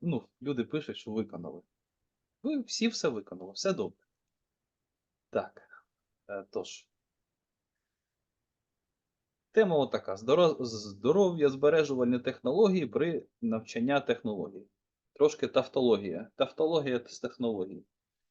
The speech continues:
<clears throat> Тут трошки про захисні споруди там, е, будуть. Ну, я так буду пропускати, де великі тексти, бо в нас тут,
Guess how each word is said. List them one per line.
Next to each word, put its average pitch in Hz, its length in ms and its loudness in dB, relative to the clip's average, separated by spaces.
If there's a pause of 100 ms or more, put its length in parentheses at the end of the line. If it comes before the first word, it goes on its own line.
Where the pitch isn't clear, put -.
(1700)
<clears throat> 147 760 -2 (1600)
Тут - 180 -4
трошки - 300 -2
про 110 200 -2
захисні 123 380 -4
споруди 220 480 0
там, 139 440 0 (100)
е, 117 380 0 (920)
будуть. 110 420 -6
Ну, 170 60 -4
я 127 140 2
так 95 200 -10 (100)
буду 214 220 -14
пропускати, - 680 -12
де 107 120 -2
великі 101 340 -6
тексти, - 360 -4
бо 101 140 -8
в 98 60 -8
нас 101 320 -6
тут, - 160 -18